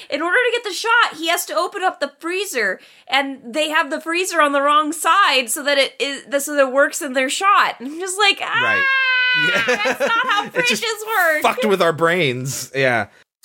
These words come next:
Speaker 2: Yeah, but there's several different doors he opens and, and Ghostface isn't behind any of them. That's because when Judy comes out of her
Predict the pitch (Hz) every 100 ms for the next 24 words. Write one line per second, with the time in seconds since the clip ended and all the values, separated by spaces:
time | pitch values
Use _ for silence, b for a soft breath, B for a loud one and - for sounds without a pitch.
0 | 165 190 127 143 139 185 170 175 156 147
1 | 113 120 127 120 127 117 113 117 110 101
2 | 104 104 - 104 95 107 101 110 92 98
3 | 92 90 92 90 113 139 120 95 95 90
4 | 107 147 - 104 110 95 95 92 - B
5 | B B - 135 131 190 202 170 180 175
6 | 165 143 - 151 165 170 135 127 156 147
7 | 139